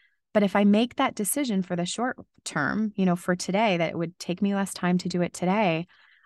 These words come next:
I'm sacrificing the scalability of the business.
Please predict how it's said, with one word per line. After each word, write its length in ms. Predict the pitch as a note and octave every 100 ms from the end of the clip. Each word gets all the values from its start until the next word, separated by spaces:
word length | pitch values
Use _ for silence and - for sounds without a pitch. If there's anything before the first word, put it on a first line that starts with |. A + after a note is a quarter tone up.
| -
I'm 180 | F#3+ F#3+
sacrificing 1080 | - - B3 G3+ A#3 - B3 - D4+ C#4 - -
the 140 | F#3+
scalability 800 | F#3+ - F3+ F3+ F#3+ F3 E3+ F3 E3
of 180 | E3+ E3
the 80 | D#3
business. 720 | E3+ F3+ D#3 - - -